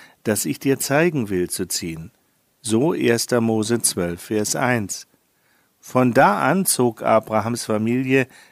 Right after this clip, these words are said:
als Nomaden durch Palästina, ohne festen, dauerhaften Wohnsitz. Der Schreiber des Hebräerbriefes kann sich in die Lage des Glaubensvaters hineinversetzen.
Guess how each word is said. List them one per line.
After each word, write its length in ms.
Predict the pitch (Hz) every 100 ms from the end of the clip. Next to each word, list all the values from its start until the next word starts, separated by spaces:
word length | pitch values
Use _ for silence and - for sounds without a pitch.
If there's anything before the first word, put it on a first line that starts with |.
| _
als 320 | - 127 - 143
Nomaden 600 | 135 123 135 175 139 101
durch 240 | 95 -
Palästina, 840 | 110 104 104 - 139 139 139 131 123 - _ _ -
ohne 380 | 139 196 208
festen, 640 | 180 - 120 - - 143 120
dauerhaften 800 | 92 87 87 101 98 - 120 110
Wohnsitz. 720 | 123 127 110 85 - - - _ _ _ _ _ _ _ _
Der 160 | 120 147
Schreiber 480 | - 117 190 190 147
des 260 | 120 -
Hebräerbriefes 1000 | 113 101 123 180 143 117 117 - 139 - - - _ -
kann 300 | 156 190 185
sich 260 | 196 -
in 140 | 151 123
die 100 | 113
Lage 460 | 98 95 113 147
des 240 | 131 117 -
Glaubensvaters 960 | 98 110 156 143 - 117 113 120 113
hineinversetzen. 1000 | 135 127 143 160 - 104 95 85 - 95